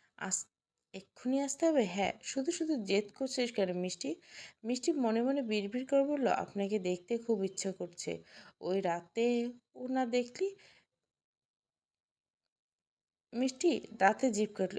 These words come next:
ইস, মানুষটা শুনে ফেলছে। জেদ করে বলল, "আপনি আসুন তো, যেতে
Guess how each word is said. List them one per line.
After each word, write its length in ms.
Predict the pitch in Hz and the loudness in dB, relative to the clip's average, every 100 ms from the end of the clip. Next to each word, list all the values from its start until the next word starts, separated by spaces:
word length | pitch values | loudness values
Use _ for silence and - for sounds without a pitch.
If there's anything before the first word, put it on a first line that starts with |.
| - | -4
ইস, 180 | 269 - - | -4 -4 -4
মানুষটা 400 | 208 185 202 - | 0 0 0 -2
শুনে 300 | 254 - 190 | -2 0 0
ফেলছে। 380 | 185 190 170 - 165 165 240 233 - - | 2 -2 -2 -4 -4 -6 -14 -16 -18 -10
জেদ 240 | 185 190 185 | 0 0 0
করে 220 | - 202 202 | -2 0 0
বলল, 280 | 220 285 262 180 - _ _ | -2 -2 -2 -4 -10 _ _
"আপনি 220 | - 214 226 | -10 -2 0
আসুন 340 | 185 175 233 233 | 0 0 0 0
তো, 120 | 226 202 - | -4 -14 -8
যেতে 280 | 190 190 220 | -4 0 2